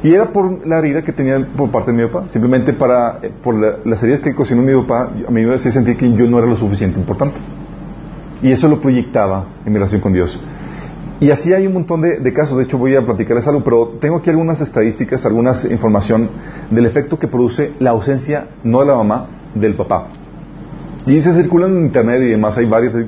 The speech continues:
hay un montón de bibliografías. Por ejemplo, de los niños que hay en la calle, el noventa por ciento no tuvo papá.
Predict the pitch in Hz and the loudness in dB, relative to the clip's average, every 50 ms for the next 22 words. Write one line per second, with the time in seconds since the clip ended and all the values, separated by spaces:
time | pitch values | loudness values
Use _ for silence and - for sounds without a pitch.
0 | - - - 107 117 123 135 135 - - 135 123 127 117 120 113 107 104 101 92 | -6 -6 -4 -2 -2 0 -2 -2 -2 -2 0 0 2 2 2 2 2 2 2 0
1 | - 120 113 95 98 - - 110 139 135 127 123 92 - - - - - - - | 0 0 0 0 -2 -2 0 0 2 2 2 2 0 -2 -6 -12 -16 -18 -18 -18
2 | - - - - - - - - - - - - - - - - - - 131 117 | -18 -18 -18 -18 -18 -18 -18 -16 -16 -16 -16 -14 -14 -14 -14 -14 -4 0 2 4
3 | 151 151 151 139 131 156 196 220 226 226 - 180 180 180 175 151 - - 117 113 | 4 6 4 4 4 2 0 0 -2 -2 -2 -4 -2 -2 -2 -2 0 0 2 2
4 | 120 139 - - - - - - - - - - - 127 127 131 131 131 139 156 | 0 -2 -4 -8 -14 -16 -18 -18 -18 -18 -18 -4 0 2 4 4 4 4 4 4
5 | 151 - 147 - 151 139 - 143 139 139 131 - - - - - - - - - | 2 2 0 -2 -2 -2 0 0 -2 -2 -2 -4 -4 -6 -6 -10 -18 -18 -16 -16
6 | - - - - - - - - - - - - - - - - - - - - | -16 -14 -14 -14 -14 -14 -14 -14 -14 -14 -14 -14 -14 -16 -16 -16 -16 -16 -16 -16
7 | - - - - - - - - - - - 123 - 127 127 110 101 90 - 80 | -14 -16 -16 -16 -14 -14 -14 -14 -14 -4 -2 -2 0 2 2 2 2 2 2 -2
8 | 78 | -4